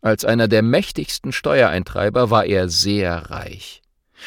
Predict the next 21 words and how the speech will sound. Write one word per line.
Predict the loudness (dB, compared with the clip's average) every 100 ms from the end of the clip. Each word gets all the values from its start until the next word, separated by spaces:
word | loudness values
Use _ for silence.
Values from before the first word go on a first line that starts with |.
| -20 -10
Zachäus | -4 -2 0 0 0
hatte | -4 -4
versucht, | -2 -2 -2 -2
einen | -2 -2
Blick | -2 -2 -2
auf | -6
Jesus | -4 -4 -4 -6
zu | -4 -2
werfen, | -2 -2 -2 -4 -10 -20 _ -4
aber | -2 0
er | 2 2
war | 0
zu | -2 -8
klein, | -6 -6 -4 -4
um | 0 0 2
über | 0 0
die | 0
Menge | 0 0 0
hinwegschauen | 0 -2 -6 -8 -8 -8
zu | -6 -8
können. | -8 -10 -12 -18